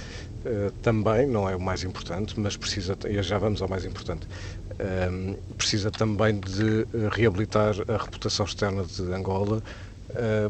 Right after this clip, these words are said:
que está ao nível de, de, enfim, de um, de um, de um país visto como, hum, enfim, muito mais do que opaco, de níveis de corrupção altíssimos.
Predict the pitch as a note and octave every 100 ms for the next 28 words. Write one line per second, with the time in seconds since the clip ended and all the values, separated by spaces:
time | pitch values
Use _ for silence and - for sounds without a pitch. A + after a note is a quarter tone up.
0 | A2 - - G2 G2 G2 G2+ F#2 G#2+ G2+
1 | A2+ G#2 G#2 G#2 G#2+ G#2+ G#2+ G#2 G#2 G#2
2 | G2 G#2 G#2 G2+ G#2 - G2+ F2 F2+ F2
3 | E2+ F#2 F2+ F2 G#2+ A2 G#2+ A2 F#2+ -
4 | - F2+ G2 G2+ - - G#2+ G2 F#2+ F#2
5 | - A2 G2 F#2 E2+ E2 F2+ - F#2 G#2
6 | - A2 G2+ G2+ F#2+ - G2 C3 - -
7 | - - F#2 E2+ F2+ G2 G#2 G2 F2 E2+
8 | - F#2 F#2 - F#2+ - A#2+